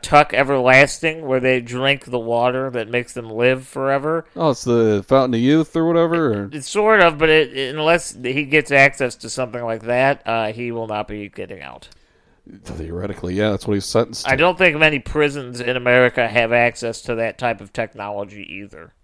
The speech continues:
Speaker 1: I don't
Speaker 2: Wouldn't
Speaker 1: know,
Speaker 2: that
Speaker 1: though.
Speaker 2: just be an extra sadistic thing for the,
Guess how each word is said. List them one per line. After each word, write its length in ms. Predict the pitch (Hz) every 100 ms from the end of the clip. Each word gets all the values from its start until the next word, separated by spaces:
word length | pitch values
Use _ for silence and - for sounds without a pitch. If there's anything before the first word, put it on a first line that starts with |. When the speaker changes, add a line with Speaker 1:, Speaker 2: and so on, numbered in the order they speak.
| _ _ _ _ _ _ _ _ _ -
Speaker 1:
I 120 | 143
don't 160 | 156
Speaker 2:
Wouldn't 20 | 156
Speaker 1:
know, 140 | 151
Speaker 2:
that 80 | 135
Speaker 1:
though. 60 | 123
Speaker 2:
just 180 | -
be 180 | 113 107
an 120 | 92
extra 420 | 92 98 - - 92
sadistic 720 | - 87 - 95 - 92 -
thing 360 | - 92 87
for 140 | - 85
the, 160 | 85